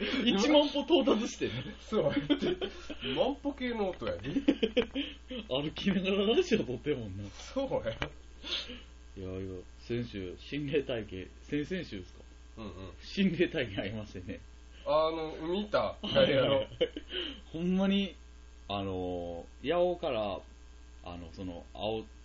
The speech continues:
Speaker 1: 青谷峠っていうとこを通って、王子の方抜ける道なんですけど、
Speaker 2: うん。
Speaker 1: 二十五号線で、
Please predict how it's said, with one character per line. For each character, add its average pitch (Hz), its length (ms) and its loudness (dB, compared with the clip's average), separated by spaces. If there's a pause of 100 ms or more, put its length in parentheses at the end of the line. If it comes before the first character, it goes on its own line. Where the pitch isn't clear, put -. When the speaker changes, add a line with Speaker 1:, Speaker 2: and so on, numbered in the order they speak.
(100)
Speaker 1:
青 123 260 0
谷 135 220 0
峠 135 300 -2
っ 87 40 -6
て - 120 -12
い 90 60 -8
う - 20 -10
と 95 100 -8
こ 87 140 -8
を 87 80 -10
通 98 140 -6
っ 87 40 -8
て、 - 140 -10
王 131 220 -2
子 131 100 -6
の 123 100 -4
方 117 120 -6
抜 98 160 -6
け 107 100 -6
る 98 160 -4
道 98 260 -6
な 85 120 -6
ん 80 80 -10
で 80 60 -14
す - 80 -18
け 92 100 -14
ど、 87 80 -8
Speaker 2:
う 82 40 -8
ん。 73 80 -12 (440)
Speaker 1:
二 117 120 -4
十 98 140 -6
五 90 160 -6
号 90 180 -6
線 87 300 -10 (280)
で、 90 240 -6